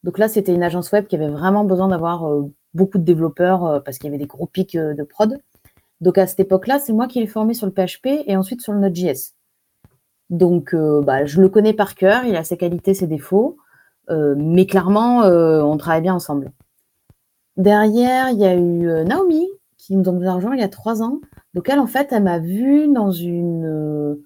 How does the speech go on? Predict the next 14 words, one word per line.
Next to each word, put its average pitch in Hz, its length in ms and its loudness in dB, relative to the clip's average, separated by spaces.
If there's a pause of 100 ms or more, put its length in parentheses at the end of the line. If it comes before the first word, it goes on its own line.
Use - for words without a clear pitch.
(440)
table 277 240 2
ronde 247 520 0
qui - 160 -4
avait 165 300 -2
lieu 190 340 0
chez 160 720 -4
Google 214 540 2
pour, 156 300 -12
euh, 151 140 -8 (480)
la 170 100 -6
journée 196 500 -2
internationale, 180 720 -4
euh, 147 760 -2
des, 131 260 -8